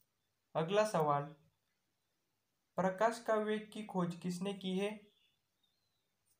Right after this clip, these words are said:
सही आंसर होगा ऑप्शन डी, ओलाउस रोमर ने। ओलाउस रोमर ने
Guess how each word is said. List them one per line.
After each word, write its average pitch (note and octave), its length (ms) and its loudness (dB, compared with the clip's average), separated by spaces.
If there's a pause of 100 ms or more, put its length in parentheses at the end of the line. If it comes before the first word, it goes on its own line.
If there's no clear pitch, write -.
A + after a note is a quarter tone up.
(680)
सही A3 220 2
आंसर G3 300 2
होगा F#3 320 4
ऑप्शन G3 500 2
डी, G#3 420 -8
ओलाउस F#3+ 840 0
रोमर F3 380 6
ने। C#3 300 -2 (920)
ओलाउस A3 500 4
रोमर G3+ 420 4
ने F3+ 380 -2